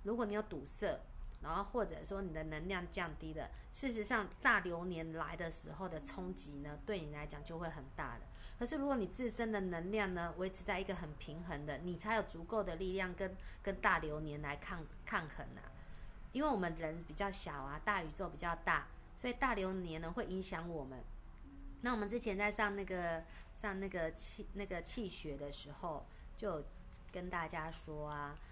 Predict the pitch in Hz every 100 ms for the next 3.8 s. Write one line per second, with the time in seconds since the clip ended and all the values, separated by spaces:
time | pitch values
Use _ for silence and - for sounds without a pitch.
0 | - - 220 226 220 214 - 151 143 -
1 | 202 170 160 151 170 185 - 214 175 190
2 | 190 175 180 208 160 139 131 143 147 170
3 | 165 170 - 180 143 - 175